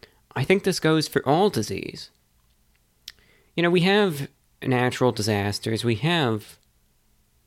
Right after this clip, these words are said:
these calamities that happen every single year. And, you know, people, I don't think people take those as serious either. But when things really start to hit the fan, people actually, they, they spring into action,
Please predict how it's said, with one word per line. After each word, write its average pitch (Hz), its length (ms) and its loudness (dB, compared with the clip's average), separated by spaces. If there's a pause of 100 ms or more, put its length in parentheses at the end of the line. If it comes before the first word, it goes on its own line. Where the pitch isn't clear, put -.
(440)
these 113 200 -2
calamities 113 760 2
that 110 120 -2
happen 110 320 0
every 117 240 0
single 110 420 0
year. 135 400 -4 (2000)
And, 139 360 2 (180)
you 139 140 4
know, 156 140 4
people, 151 400 -2
I 117 80 6
don't 135 160 4
think 135 180 0
people 143 240 0
take 143 240 -2
those 208 300 2
as 117 160 -2
serious 117 500 4
either. 170 460 0 (540)
But - 100 -4
when 135 120 4
things 185 380 0
really 180 300 4
start 135 380 -2
to 127 60 -10
hit - 260 -4
the 110 60 -2
fan, 120 380 0
people 127 320 0
actually, 117 480 2
they, 113 180 2
they 113 140 2
spring 135 380 2
into 123 280 0
action, - 540 -6